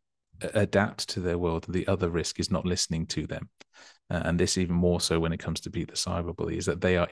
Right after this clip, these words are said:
in it right now. N-, eight, nine, ten, eleven, twelve through to seventeen-year-olds dealing with the pitfalls and opportunities of the digital space,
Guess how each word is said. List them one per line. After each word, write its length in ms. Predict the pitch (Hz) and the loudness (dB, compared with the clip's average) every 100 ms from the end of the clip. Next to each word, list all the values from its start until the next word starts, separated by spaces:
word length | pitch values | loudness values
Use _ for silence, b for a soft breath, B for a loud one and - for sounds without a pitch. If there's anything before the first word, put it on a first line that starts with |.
| - | 0
in 140 | 90 | 0
it 120 | 85 - | 0 -2
right 280 | 92 82 | -2 0
now. 440 | 95 87 85 92 - _ _ _ _ _ _ _ _ - | 0 0 -2 -6 -10 _ _ _ _ _ _ _ _ -2
N-, 120 | 95 87 | 0 2
eight, 200 | 98 85 | 2 2
nine, 240 | 92 85 | 2 0
ten, 240 | 82 - 85 | -2 -2 0
eleven, 280 | 85 85 85 | 0 -2 -2
twelve 340 | - 85 82 | 2 2 2
through 420 | - - - 85 | -4 -18 -8 -6
to 60 | - | -2
seventeen-year-olds 960 | - 92 87 - 87 82 82 82 90 - B B B 101 | -2 0 -2 -2 0 0 0 -2 -4 -8 B B B 0
dealing 540 | 101 107 117 76 71 | 4 6 6 4 0
with 440 | 87 82 80 104 - b b _ _ | 0 0 0 -4 -12 b b _ _
the 260 | - 85 85 | -2 0 0
pitfalls 680 | - 131 - - 85 95 - | 0 0 0 2 2 2 0
and 180 | 98 - | -2 -2
opportunities 880 | - - - 87 - 85 87 98 - | -4 -2 0 0 -2 -2 -4 -4 -2
of 160 | 87 87 | -2 -2
the 60 | |
digital 360 | 85 85 - 90 | -2 -2 -2 -2
space, 640 | - - 87 95 - - | -2 0 -2 -2 -6 -10